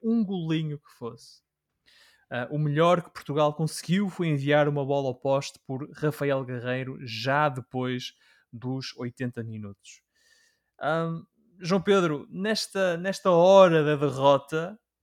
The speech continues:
na tua opinião, o que é que faltou a Portugal no jogo domingo com a Bélgica? Ahm, ouvimos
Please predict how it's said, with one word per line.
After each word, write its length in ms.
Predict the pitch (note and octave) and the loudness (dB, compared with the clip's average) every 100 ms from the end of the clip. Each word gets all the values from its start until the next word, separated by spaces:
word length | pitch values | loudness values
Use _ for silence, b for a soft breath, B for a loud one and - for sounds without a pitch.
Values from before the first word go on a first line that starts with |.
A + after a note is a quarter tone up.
| _ _ | _ _
na 160 | D#3+ | -2
tua 200 | D3+ G3+ | 0 0
opinião, 500 | E3+ E3+ E3 E3+ F#3 | 0 0 0 0 0
o 100 | G3 | -2
que 220 | D#3 - G#3 | -4 -2 -2
é 60 | |
que 120 | F#3+ | -2
faltou 300 | - D#3+ E3 | -2 0 0
a 20 | D#3 | -6
Portugal 540 | - C3+ C#3 C#3 C#3 | -6 -2 0 0 -4
no 160 | C#3 C3+ | -8 -8
jogo 320 | B2+ C#3+ C3 | -6 -6 -6
domingo 440 | B2 B2 C3+ C3 | -8 -8 -6 -8
com 160 | B2 B2 | -8 -8
a 40 | |
Bélgica? 600 | A2+ A2+ A2 A#2+ - A2+ - b b b | -6 -6 -6 -12 -12 -14 -14 b b b
Ahm, 320 | - C3 B2 B2 | -6 -4 -4 -6
ouvimos 560 | - D3 C3+ F#3 E3+ | -4 -4 0 0 -2